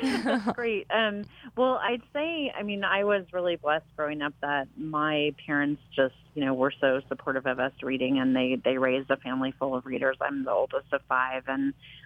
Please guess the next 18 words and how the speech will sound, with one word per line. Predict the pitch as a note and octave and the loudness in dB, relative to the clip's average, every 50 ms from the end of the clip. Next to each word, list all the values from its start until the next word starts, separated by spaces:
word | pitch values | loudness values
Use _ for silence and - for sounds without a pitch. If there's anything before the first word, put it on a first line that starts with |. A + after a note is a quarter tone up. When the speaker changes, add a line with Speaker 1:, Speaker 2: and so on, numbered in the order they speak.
| - | -2
Speaker 1:
I | - C3 C3 | 0 0 2
always, | G2 B2+ C#3 C3 C3 C#3 C#3+ C#3+ C#3+ C3+ C3+ - | 2 4 4 4 4 4 2 0 -2 -4 -2 0
always | - D3 C#3 C3 C#3+ D3 - | 2 2 2 2 0 0 0
had | D#3 C#3 C#3 - | -2 -2 -2 -2
my, | C3+ C3 C3 C3 C3 B2+ - | -2 -2 0 0 -2 -2 -2
my | - C#3+ C#3+ C#3 | -2 0 2 2
nose | C3+ C3 C3 C3 C3+ C3+ | 2 2 2 0 -2 -2
stuck | - - B2+ - - | -2 -2 -2 -2 -2
in | C3+ C#3 | -4 -4
a | C3+ | -2
book, | C3 - C#3 B2+ B2+ C3 C3+ - - | -2 0 0 0 0 0 -2 -4 -2
and | - C3+ C3+ C3+ C#3 C#3 - - - - - - - | 0 2 2 2 0 -2 -4 -12 -20 -20 -20 -4 0
a | - D#3+ | 2 2
lot | D#3 C#3+ C#3 C3+ | 4 4 2 2
of | C#3+ - | 0 -2
times | - D#3 C#3 C#3+ D3+ - | -2 -2 -2 -2 0 0
they | D3+ C#3+ | 0 0
weren't | C#3+ C#3+ C#3+ C#3+ D3+ D3 - | 0 2 2 2 2 0 -2